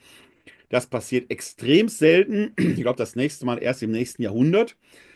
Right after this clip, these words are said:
Der späteste Ostertermin wäre der fünfundzwanzigste April. Da sind wir in diesem Jahr verdammt nah dran mit dem zwanzigsten April. Wie kommt das? Wir wissen aus den Evangelien,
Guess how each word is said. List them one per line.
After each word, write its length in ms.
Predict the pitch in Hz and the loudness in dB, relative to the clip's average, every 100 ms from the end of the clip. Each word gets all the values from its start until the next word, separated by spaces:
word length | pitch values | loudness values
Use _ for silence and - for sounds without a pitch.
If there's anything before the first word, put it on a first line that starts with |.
| _ - | _ -2
Der 200 | 120 113 | 2 2
späteste 840 | - - - - 262 165 - 135 | -2 -10 -4 4 4 4 -2 0
Ostertermin 580 | 139 135 135 135 131 143 | 2 0 0 -2 -2 0
wäre 180 | 147 143 | 0 -2
der 120 | 123 | -4
fünfundzwanzigste 840 | - 254 277 208 - 175 180 - - | 0 2 2 -2 -2 -4 -4 -6 -6
April. 380 | 127 117 143 | -4 0 0
Da 140 | 190 135 | 2 0
sind 260 | 143 190 | -2 -8
wir 80 | 143 | -4
in 100 | 120 | -4
diesem 240 | 135 185 165 | -6 -6 -2
Jahr 160 | 139 | -2
verdammt 440 | - 113 120 160 - | -2 -4 -4 -6 -6
nah 160 | 110 | -8
dran 240 | 104 123 123 | -6 -4 -4
mit 100 | 120 | -4
dem 160 | 107 | -6
zwanzigsten 640 | - 107 120 143 135 165 | -6 -6 -6 -8 -14 -10
April. 420 | 160 - 180 208 262 _ - - _ _ - - | -10 -10 -4 -2 -4 _ -20 -20 _ _ -20 -6
Wie 140 | 202 | -4
kommt 260 | 175 233 214 | 4 4 4
das? 300 | - - - _ _ _ _ _ _ _ | -2 -4 -20 _ _ _ _ _ _ _
Wir 220 | 120 123 | -2 0
wissen 280 | 233 262 - | 2 2 -2
aus 220 | - 185 | -2 -2
den 140 | 180 165 | -2 -4
Evangelien, 880 | 170 139 123 131 196 220 240 269 | -2 -2 0 2 0 0 0 0